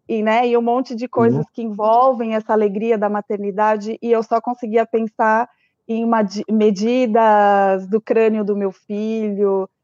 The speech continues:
Speaker 1: sabe assim, a, a, o peso gestacional, enfim, eu passei a ter um outro olhar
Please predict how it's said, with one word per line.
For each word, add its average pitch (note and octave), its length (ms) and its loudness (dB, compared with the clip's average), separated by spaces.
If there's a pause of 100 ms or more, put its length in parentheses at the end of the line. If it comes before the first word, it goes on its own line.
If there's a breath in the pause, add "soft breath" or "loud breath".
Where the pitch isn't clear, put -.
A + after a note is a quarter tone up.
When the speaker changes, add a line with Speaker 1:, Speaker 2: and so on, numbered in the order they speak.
(180)
Speaker 1:
sabe G#3+ 200 0
assim, A3 460 -2
a, G3+ 280 0
a, G3+ 40 4
o G#3 60 0
peso A3+ 400 2
gestacional, G#3 840 -4
enfim, A3+ 480 -6
eu A3+ 400 0 (100)
passei A#3 360 4
a A#3 80 2
ter A#3 140 2
um A#3+ 120 2
outro B3+ 280 2
olhar A#3 520 2